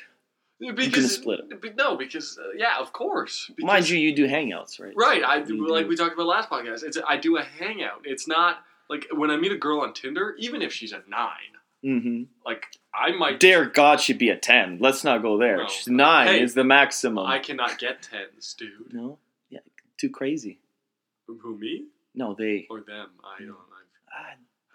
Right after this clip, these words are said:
Speaker 1: have I banged a ten? I don't think I've banged a ten.
Speaker 2: Well, I guess it's always subjective.
Speaker 1: That's true. That is
Speaker 2: Right?
Speaker 1: true.
Speaker 2: So
Speaker 1: Um, but okay. So
Speaker 2: Yeah.
Speaker 1: no, I,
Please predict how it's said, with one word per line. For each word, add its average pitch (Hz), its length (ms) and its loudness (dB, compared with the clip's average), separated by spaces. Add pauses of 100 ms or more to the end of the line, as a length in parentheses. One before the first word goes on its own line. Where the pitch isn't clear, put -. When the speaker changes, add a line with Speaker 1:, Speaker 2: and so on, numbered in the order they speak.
(120)
Speaker 1:
have - 20 -16
I 104 100 -20
banged 107 260 -18
a - 40 -20 (320)
ten? 120 120 -18 (240)
I 101 80 -20
don't 110 200 -20
think - 180 -20
I've - 80 -20
banged 98 220 -20
a - 300 -20
ten. 87 100 -20 (580)
Speaker 2:
Well, 339 160 -12
I 160 100 -4
guess 220 180 -8
it's 139 100 -10
always 185 220 -2
subjective. 107 580 -10 (100)
Speaker 1:
That's 151 220 -2
true. 107 340 -10
That 190 140 -4
is 139 140 -2
Speaker 2:
Right? - 40 -18
Speaker 1:
true. 107 200 -12 (240)
Speaker 2:
So 143 100 0
Speaker 1:
Um, 143 300 4 (120)
but 160 240 -2
okay. 123 240 -4 (260)
So 143 340 2
Speaker 2:
Yeah. - 80 0
Speaker 1:
no, 139 280 4
I, 139 300 0